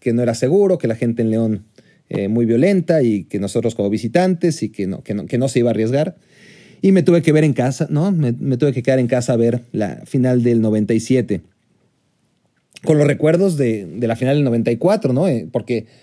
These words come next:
les hablaba yo de, de aquel partido contra Pumas, histórico, en el que Castañeda logra,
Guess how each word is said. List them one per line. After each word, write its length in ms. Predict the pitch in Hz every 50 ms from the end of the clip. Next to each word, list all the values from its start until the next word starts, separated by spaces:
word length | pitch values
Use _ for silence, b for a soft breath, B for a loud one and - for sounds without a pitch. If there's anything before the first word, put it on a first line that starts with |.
| b b b b _
les 160 | 135 123 120
hablaba 260 | 139 127 139 147 151 147
yo 140 | 143 147 147
de, 140 | 147 139 127
de 160 | 123 120 117
aquel 280 | 117 117 - 143 127
partido 320 | 123 135 123 131 139 135 117
contra 300 | 127 117 117 127 120 -
Pumas, 380 | 165 165 156 143 143 143 -
histórico, 560 | - 127 - - 156 151 143 123 117 135 135 127
en 80 | 110
el 160 | 107 104 98
que 320 | - - 101 98 98 - b b b b b
Castañeda 840 | - 151 120 - - 127 135 147 151 160 151 151 143 127 110 b b b b b b -
logra, 640 | 131 156 180 180 151 143 131 127 117 101 - b